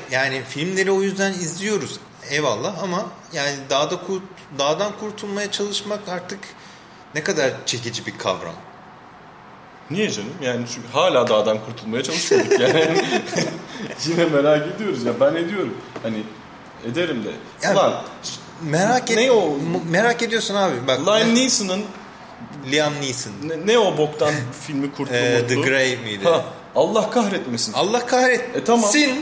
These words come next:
Speaker 1: <laughs> Kahretsin.
Speaker 2: Çok, çok kötü bir filmdi.
Speaker 1: Kötü bir filmdi.
Speaker 2: Çok, hiçbir bok olmuyordu. Cliffhanger'da daha çok şey oluyor.
Speaker 1: Tamam da işte bu konseptteki filmler artık niye,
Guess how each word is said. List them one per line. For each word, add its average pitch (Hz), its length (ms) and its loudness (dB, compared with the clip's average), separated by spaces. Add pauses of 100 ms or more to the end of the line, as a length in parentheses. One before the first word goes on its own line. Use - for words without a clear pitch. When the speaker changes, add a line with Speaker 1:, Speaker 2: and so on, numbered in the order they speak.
(120)
Speaker 1:
<laughs> 240 280 4
Kahretsin. 254 640 4 (400)
Speaker 2:
Çok, 277 200 2 (220)
çok - 340 0
kötü 165 260 -2
bir 120 60 -4
filmdi. 113 220 -4
Speaker 1:
Kötü 107 280 0
bir 269 80 4
filmdi. 208 320 0
Speaker 2:
Çok, 233 100 4 (260)
hiçbir 208 380 2
bok 247 160 4
olmuyordu. 214 340 2 (100)
Cliffhanger'da 262 460 2
daha 254 160 6
çok 262 140 -4
şey 214 160 -2
oluyor. 165 220 -6 (680)
Speaker 1:
Tamam 208 340 0
da 214 40 4
işte 151 300 0 (280)
bu 170 220 -2
konseptteki 233 600 2
filmler 208 500 0 (280)
artık 151 300 0 (180)
niye, 175 320 2